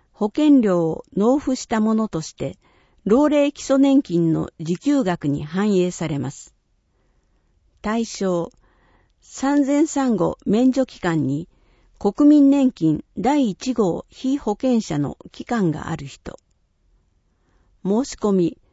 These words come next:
母子健康手帳をお持ちの上、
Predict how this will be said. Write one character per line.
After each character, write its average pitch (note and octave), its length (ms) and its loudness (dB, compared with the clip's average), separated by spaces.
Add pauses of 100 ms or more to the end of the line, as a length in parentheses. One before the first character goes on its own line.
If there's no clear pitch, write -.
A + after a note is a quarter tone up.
(340)
母 G#3 140 -2
子 - 140 -10
健 D#4 220 2
康 D4+ 280 0
手 C#4+ 160 -2
帳 G3 300 0
を - 180 -4
お E3+ 60 0
持 G3+ 140 -2
ち - 140 -8
の F#3+ 180 2
上、 E3+ 300 -4